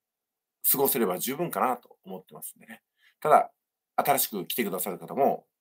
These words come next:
実際にこの一、二週間もいらっしゃいますし、非常に近い関係になったかと思います、急速に。うん。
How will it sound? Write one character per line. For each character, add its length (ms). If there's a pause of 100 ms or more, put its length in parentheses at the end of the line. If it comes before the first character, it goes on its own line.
(140)
実 280
際 60
に 80
こ 120
の 100
一、 200
二 120
週 120
間 140
も 80
い 40
ら 100
っ 20
し 100
ゃ 60
い 20
ま 100
す 120
し、 320 (720)
非 100
常 160
に 260
近 260
い 40
関 180
係 140
に 60
な 80
っ 60
た 80
か 60
と 60
思 120
い 40
ま 100
す、 100
急 140
速 220
に。 80
う 560
ん。 200